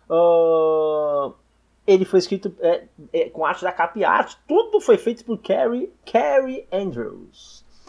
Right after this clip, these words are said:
Bom, em Amazing Fantasy, o que acontece aqui?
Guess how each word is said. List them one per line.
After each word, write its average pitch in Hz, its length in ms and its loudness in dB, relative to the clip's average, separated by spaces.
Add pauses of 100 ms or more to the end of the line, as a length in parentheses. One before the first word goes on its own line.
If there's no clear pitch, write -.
(500)
Bom, - 260 4
em 427 160 -8
Amazing 190 400 0
Fantasy, 123 480 -6
o - 60 -18
que - 100 0
acontece 190 560 0
aqui? 117 340 -8